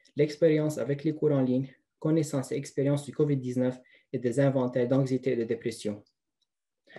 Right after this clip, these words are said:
Nous avons effectué des analyses corré-, corrélationnelles pour observer la relation entre la santé mentale et d'autres variables. Nous avons également effectué une régression linéaire multivariée pour voir si certaines variables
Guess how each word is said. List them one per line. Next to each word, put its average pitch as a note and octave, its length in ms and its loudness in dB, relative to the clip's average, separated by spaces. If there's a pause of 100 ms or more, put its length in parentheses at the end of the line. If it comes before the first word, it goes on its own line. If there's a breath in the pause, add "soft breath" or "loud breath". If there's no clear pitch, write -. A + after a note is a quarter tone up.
(200 loud breath)
Nous C3+ 120 2
avons C#3 200 4
effectué E3 480 0
des C3 160 2
analyses D3 400 2
corré-, D#3 380 2 (100)
corrélationnelles C3 760 -2
pour - 140 -6
observer C#3 420 2
la A#2+ 140 0
relation C3 440 -2
entre A2+ 180 -6
la A2+ 100 -4
santé B2+ 320 -4
mentale C3 440 -2 (800)
et C#3+ 80 2
d'autres B2+ 240 0
variables. A2 460 -2 (580 loud breath)
Nous C3 140 2
avons C3+ 320 2
également E3 420 0
effectué D3 580 -2
une C3+ 60 -2
régression C#3+ 480 -2
linéaire C3+ 480 2
multivariée C3+ 680 2
pour B2+ 200 -2
voir C3 240 0
si C3+ 140 -6
certaines B2+ 480 -2
variables A#2+ 440 -2